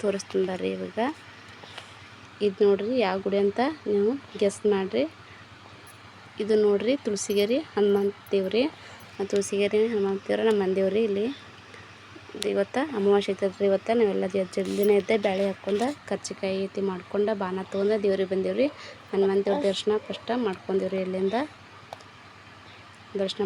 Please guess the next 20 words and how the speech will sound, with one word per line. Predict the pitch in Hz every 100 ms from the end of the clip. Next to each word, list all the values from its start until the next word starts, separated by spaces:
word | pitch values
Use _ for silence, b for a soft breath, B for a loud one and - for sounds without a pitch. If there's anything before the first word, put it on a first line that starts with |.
| 202
ಮಾಡ್ಕೊಂಡು | 196 208 220 240
ಸುತ್ತಾಕೋತ | 208 - 196 - 196 247 339 - - - - - -
ಹೊರಗೆ | 208 208 190
ಬಂದೇವ್ರಿ. | 190 185 190 247 320 220
ಇಲ್ಲಿ | 208 214
ಹೊರಗಿಂದ | 196 196 208 233 370 - - B B - - - 190
ದೇವ್ರ | 202 196
ಗುಡಿ | 202 254
ಕಳಸ್ | 208 196 - 196
ನೋಡ್ರಿ. | 190 190 185
ಇದು | 240 240
ಇಲ್ಲಿಂದ | 196 190 196 269 - B B B -
ಹೊರ | 196 196
ಬಂದು, | 190 196 202
ಹೊರ | 190
ಬಂದು | 196 202
ಕಡಗೋಲ್ | 190 185 190 196 -
ಕೃಷ್ಣ | 190 - 202 190
ರೀ | 185
ಇವ, | 190